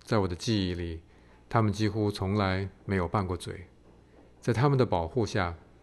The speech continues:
我有一个稳定和幸福的童年。在我小的时候，听到离婚的事情不多。七十年代，中国的平均离婚率是百分之二，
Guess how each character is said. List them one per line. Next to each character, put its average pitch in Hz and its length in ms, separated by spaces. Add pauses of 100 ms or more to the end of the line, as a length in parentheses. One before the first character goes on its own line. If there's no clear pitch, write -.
(360)
我 95 320
有 101 120
一 95 120
个 107 120
稳 87 280
定 95 340 (100)
和 - 60
幸 110 260
福 98 120
的 90 80
童 87 300
年。 85 280 (1200)
在 147 140
我 131 120
小 117 200
的 90 100
时 107 140
候， 92 360 (100)
听 113 180
到 98 240
离 101 200
婚 131 180
的 117 80
事 107 140
情 90 180
不 87 80
多。 98 320 (880)
七 - 200
十 131 120
年 90 240
代， 87 320 (240)
中 117 200
国 104 120
的 95 80
平 98 260
均 117 240
离 98 120
婚 104 200
率 95 300
是 - 180
百 82 200
分 101 180
之 110 100
二， 113 320